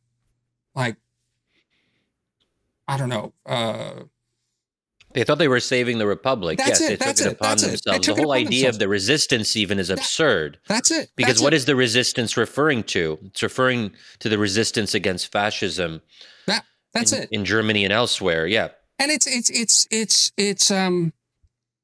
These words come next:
Speaker 1: it's that I don't like. And, and, uh, that, that, that, like, why I, you know, rather than, than, you know, bearing some sort of grudge to Jason Stanley, I just mute him because I find it, like, just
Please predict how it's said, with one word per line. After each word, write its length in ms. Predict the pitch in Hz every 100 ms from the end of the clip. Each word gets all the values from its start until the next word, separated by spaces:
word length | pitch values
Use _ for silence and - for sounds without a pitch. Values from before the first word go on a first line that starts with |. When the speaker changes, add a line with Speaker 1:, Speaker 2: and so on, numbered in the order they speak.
| _ _ _ _ _ _ _ _ - - -
Speaker 1:
it's 160 | 202
that 220 | 202 233 226
I 80 | 147
don't 240 | 127 123
like. 440 | 113 110 127 - _ _ _ -
And, 400 | 160 160 156 151 -
and, 400 | 156 151 139 139
uh, 420 | 156 139 127 120 - 170
that, 220 | 165 147
that, 260 | 160 156 156
that, 200 | 156 156
like, 220 | 151 139
why 320 | 160 156 151 139
I, 420 | 139 135 123 117 _ -
you 120 | 208
know, 140 | 151
rather 360 | 110 147 156 160
than, 340 | 131 123 120 107
than, 380 | 131 123 107 - _ _ -
you 100 | 143
know, 120 | 117
bearing 360 | 107 127 127 123
some 160 | 123
sort 180 | 123 123
of 60 | 110
grudge 320 | 135 135 -
to 80 | 120
Jason 320 | 127 127 120
Stanley, 320 | - 143 139
I 40 |
just 200 | 131 131
mute 180 | 131 123
him 100 | 113
because 280 | 113 127 117
I 60 | 120
find 260 | 135 127
it, 140 | 117 104
like, 240 | 123 113
just 260 | - 131 -